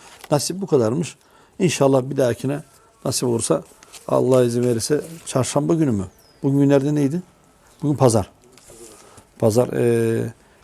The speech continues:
Allah izin verirse çarşamba günü yasak kalkar. Yasak kalktığı zaman inşallah gene bir sohbet yaparız. Yani ben elimden gelse her gün isterim ama arkadaşlar her zaman müsait olmuyorlar.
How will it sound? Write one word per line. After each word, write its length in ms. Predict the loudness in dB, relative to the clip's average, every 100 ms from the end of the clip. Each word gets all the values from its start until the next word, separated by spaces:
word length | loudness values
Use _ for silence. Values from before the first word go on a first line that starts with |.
| -2
Allah 200 | 2 4
izin 180 | 4 2
verirse 220 | 0 -2
çarşamba 480 | -4 -2 0 0 0
günü 240 | 0 -2 -6 _ _ _
yasak 320 | -2 0 0 -2
kalkar. 400 | -4 -2 -4 -6 _ -20 -20 _ -4
Yasak 280 | -2 -2 0
kalktığı 280 | -2 -2
zaman 160 | -2 -2
inşallah 340 | -2 -2 -2
gene 240 | -2 -2 -4 -8 -20 _ _
bir 100 | -8
sohbet 400 | -4 -4 -2 -2
yaparız. 380 | 0 -2 -2 -2
Yani 180 | -2 2
ben 100 | 2
elimden 300 | 2 0 0
gelse 300 | 2 2 2
her 60 | 0
gün 180 | 0
isterim 320 | -2 0 2 2
ama 220 | 0 -2 -8 -20 -18 -18 -16 -2
arkadaşlar 460 | 0 2 2 2 2
her 80 | 2
zaman 200 | 2 0
müsait 360 | 2 2 4
olmuyorlar. 420 | 2 2 0 0